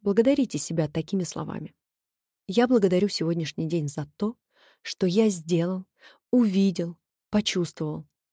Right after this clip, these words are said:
Благодарю, что он дал мне возможность похвалить себя за",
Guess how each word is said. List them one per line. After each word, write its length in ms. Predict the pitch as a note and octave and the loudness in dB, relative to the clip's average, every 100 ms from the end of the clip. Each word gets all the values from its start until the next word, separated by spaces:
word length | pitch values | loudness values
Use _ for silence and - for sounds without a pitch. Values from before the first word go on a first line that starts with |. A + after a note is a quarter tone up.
| _ _ _ _ _ - | _ _ _ _ _ 2
Благодарю, 600 | F#3+ G3 G#3 A3 C4 B3+ _ | 4 6 8 8 6 2 _
что 340 | - - G#3 - | -6 2 2 4
он 240 | A3+ A3+ | 4 6
дал 240 | G3 G#3 A3 | 6 6 6
мне 160 | F#3 | 4
возможность 580 | F3 F3 G3 G#3 G3+ - | 2 2 2 2 2 -2
похвалить 520 | - - G3 G3+ A3+ | -6 -4 0 2 0
себя 400 | - - E3 E3 | -2 -4 -2 -2
за", 380 | C#3 C#3+ F3+ A3+ | -2 -2 0 -2